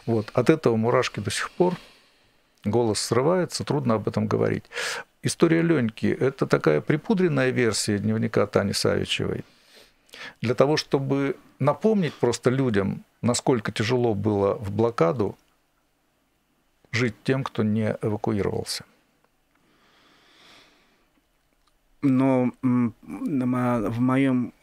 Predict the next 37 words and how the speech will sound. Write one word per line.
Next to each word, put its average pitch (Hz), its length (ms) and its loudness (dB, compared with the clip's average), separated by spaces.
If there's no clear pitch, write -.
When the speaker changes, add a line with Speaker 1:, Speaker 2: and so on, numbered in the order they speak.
Speaker 2:
понимании, 131 640 2
м, 101 280 -10
а, 117 240 0
наша 117 360 0
история 123 640 0
не, 127 640 2
а, 120 260 0
не 127 160 0
за-, 123 240 0
не 131 180 2
назидательна, 127 960 0
не 120 220 -2
говорит 123 380 0
о 117 80 -2
том, 139 240 2
что, 120 460 0
ребята, 120 400 0
давайте-ка 123 440 0
вспомним, 123 440 0
как - 180 -2
всё - 140 -2
было 117 200 0
плохо, 123 520 -2
а 123 80 -6
сейчас 120 360 0
хорошо. 117 520 -2
И 117 80 -2
благодаря 120 380 2
тому, 127 300 0
что - 140 -2
было 117 280 0
тогда 117 280 2
плохо, 143 320 0
вот 110 100 0
нам 127 180 2
сейчас - 280 -4
хорошо. 110 420 -2